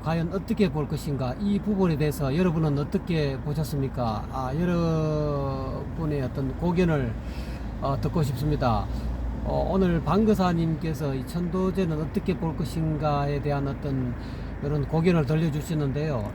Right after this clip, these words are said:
여러분들께서도 언제든지 참석할 수 있는 기회가 있습니다. 어, 어, 연락을 주시면 언제든지 달려가서 여러분의 고견을, 에, 유튜브에 촬영해서 여러분의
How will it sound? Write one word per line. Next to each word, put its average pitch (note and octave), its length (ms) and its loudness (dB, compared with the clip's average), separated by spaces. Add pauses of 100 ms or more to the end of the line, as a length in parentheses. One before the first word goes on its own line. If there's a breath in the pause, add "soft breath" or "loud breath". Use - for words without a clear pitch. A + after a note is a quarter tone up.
(160)
여러분들께서도 F3+ 1040 2 (120)
언제든지 F#3 480 2
참석할 F3+ 480 2
수 D#3+ 120 -2
있는 D3+ 220 0
기회가 F3+ 320 4
있습니다. C#3 480 -2 (580 loud breath)
어, C3+ 300 0 (200)
어, A#2 360 -2
연락을 F#3+ 320 8
주시면 F3 540 4 (280)
언제든지 F#3+ 440 4
달려가서 F3+ 840 2
여러분의 D#3+ 340 0
고견을, E3 640 2 (560 loud breath)
에, C#3 300 0
유튜브에 D3 760 0
촬영해서 F#3 680 2
여러분의 C#3+ 380 0